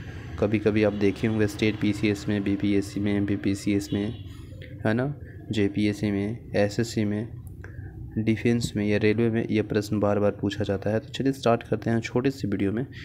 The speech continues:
हम लोग काफ़ी important session को देखेंगे, पुस्तक और लेखक, जो कि एक प्रश्न आता है, है ना, कभी-कभी देखने को मिला होगा और seat में मिलता है बार बार, previous year में भी।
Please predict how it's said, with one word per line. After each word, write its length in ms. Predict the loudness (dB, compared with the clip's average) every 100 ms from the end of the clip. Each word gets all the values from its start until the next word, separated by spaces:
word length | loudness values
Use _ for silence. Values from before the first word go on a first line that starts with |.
| -14 -4
हम 140 | 0 2
लोग 220 | 0 0 0
काफ़ी 260 | 2 2 2
important 540 | 0 0 0 0 -4 -8 -12 -12 -12 -12 -12 -14 -14 -8
session 300 | -2 0 0
को 140 | 0 0
देखेंगे, 540 | 0 0 -2 -2 -2 -4 -6 -2
पुस्तक 420 | -2 -2 -2 0
और 160 | -2 0
लेखक, 400 | -2 -2 -4 -4 -12 -8 -4
जो 180 | 0 0
कि 140 | 0
एक 200 | -2 -2
प्रश्न 300 | -2 -2 -4 -4 -6
आता 240 | -6 -6
है, 140 | -8 -10 -8 -8 -6 -4
है 40 |
ना, 120 | -4 -4 -10 -8
कभी-कभी 460 | -4 -2 -2 0 0
देखने 320 | 0 0 -2
को 120 | 0
मिला 240 | -2 0 0
होगा 260 | 0 0
और 220 | -2 -2 -4
seat 300 | 0 0 2
में 100 | 0
मिलता 300 | 0 -2 -4
है 120 | 0
बार 180 | 0 0
बार, 120 | -4
previous 500 | -4 -2 -2 -2 -4
year 120 | -4
में 100 | -4
भी। 140 | -6